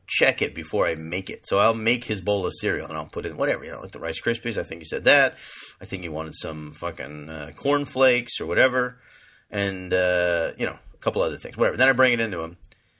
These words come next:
and he sees, like, one of his, like, he'll see the cornflakes or whatever, and he will point to it like it's, you know, it's a demon <laughs> that he's discovered in his cereal. And he just fucking, he won't eat the whole bowl of cereal, man. He he starts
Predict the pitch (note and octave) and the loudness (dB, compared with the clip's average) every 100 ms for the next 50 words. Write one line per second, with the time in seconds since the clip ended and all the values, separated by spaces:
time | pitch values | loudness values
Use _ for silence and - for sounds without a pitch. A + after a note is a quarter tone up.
0 | _ _ - A2 A#2 A2+ - E3+ D#3 A2 | _ _ 0 2 0 -2 -4 -2 0 2
1 | G2 G2 A2 A2+ G2+ F#2 G2+ G#2+ A#2+ A2 | 2 2 2 2 0 -6 -2 2 2 2
2 | C#3 A2+ - C3+ A2+ G#2 E2+ D2+ - E2 | 2 2 2 4 2 0 -2 -2 -6 -4
3 | E2 D#2+ E2 - G2+ G#2+ G2 - D3 B2 | -2 -2 -4 -4 -2 -2 -2 2 2 0
4 | G2+ F2 E2+ E2+ E2+ D2+ - - E2 C#2 | -2 -4 -4 -6 -8 -10 -12 -10 -8 -10
5 | D#2 - _ _ - - D#2+ D#2+ G#2 A#2 | -14 -20 _ _ -10 -8 -8 -8 -6 -4
6 | D#2 C#2+ D#2+ _ _ _ _ _ _ - | -6 -10 -16 _ _ _ _ _ _ -10
7 | - - - - - F#4+ - A4 G#3+ E3 | -10 -10 -12 -2 0 0 0 0 0 0
8 | C#3 A#2 G#2 F#2+ - F#2+ F#2+ F2+ E2+ - | 0 -4 -6 -8 -4 -2 -2 -4 -6 -4
9 | A#2 - - A2+ A#2+ B2 A2+ - - A2+ | -4 -6 -2 2 2 2 -2 -4 0 2
10 | G#2+ F#2+ D#2+ - _ C3 C#3 D#3+ F3 D#3+ | 2 -4 -6 -18 _ 0 6 6 4 2
11 | D#3 D3 E3 B2 D#3+ E3 E3 - G#3 E3 | 2 6 4 6 6 6 2 6 6 6
12 | F2+ E2+ G#2 B2 B2 - _ _ - C#3 | 2 0 -4 -2 -4 -8 _ _ -4 -4
13 | C3+ D3+ C#3+ | 0 0 0